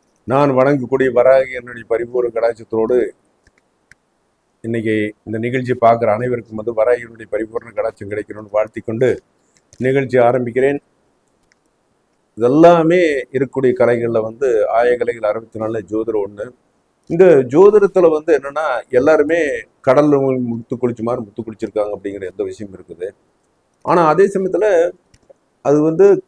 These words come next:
கிடைக்கிறவனுக்கு மட்டும்தான் அந்த புதையல் கிடைக்கும் அப்படிங்கிறது, எல்லாத்துக்கும் அந்த புதையல் கிடைக்கக்கூடிய வாய்ப்பு கிடையாது. ஒரு ஜோதிடத்துல வந்து கிருஷ்ணமூர்த்தி கே பி பண்ணார் அப்படின்னா அது அவரோட முடிஞ்சு போச்சு. அதுக்கு பிறகு வந்து கிடைக்கல.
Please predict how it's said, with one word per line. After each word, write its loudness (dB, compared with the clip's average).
கிடைக்கிறவனுக்கு 4
மட்டும்தான் -2
அந்த -6
புதையல் -2
கிடைக்கும் -4
அப்படிங்கிறது, -8
எல்லாத்துக்கும் 4
அந்த -4
புதையல் -4
கிடைக்கக்கூடிய -4
வாய்ப்பு -2
கிடையாது. -6
ஒரு -6
ஜோதிடத்துல -2
வந்து -4
கிருஷ்ணமூர்த்தி 0
கே 2
பி -4
பண்ணார் 0
அப்படின்னா -10
அது -2
அவரோட 2
முடிஞ்சு -20
போச்சு. -4
அதுக்கு -2
பிறகு -2
வந்து -2
கிடைக்கல. -2